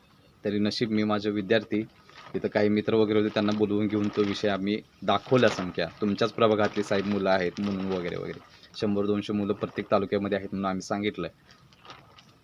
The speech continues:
पण हे झाला विषय इथला. पण ज्यावेळी मुख्यमंत्र्यांची भेट असेल त्यावेळी आपण सांगतोय चार हजार, पाच हजार मुलं येणार,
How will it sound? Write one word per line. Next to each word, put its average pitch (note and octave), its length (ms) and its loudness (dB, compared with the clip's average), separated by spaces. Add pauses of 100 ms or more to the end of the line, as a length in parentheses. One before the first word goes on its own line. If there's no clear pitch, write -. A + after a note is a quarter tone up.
(280)
पण G#2+ 80 0
हे A2+ 340 4
झाला A2+ 260 4
विषय A2+ 300 0
इथला. G2+ 380 2 (400)
पण G#2+ 140 0
ज्यावेळी A2+ 440 6 (140)
मुख्यमंत्र्यांची A2+ 640 0
भेट G#2+ 240 4
असेल G2 300 0
त्यावेळी - 560 2
आपण A2+ 200 2
सांगतोय G#2+ 360 0
चार G#2+ 240 4
हजार, G#2 180 4
पाच G#2 200 0
हजार G2+ 140 0
मुलं G2 220 0
येणार, F2+ 300 -2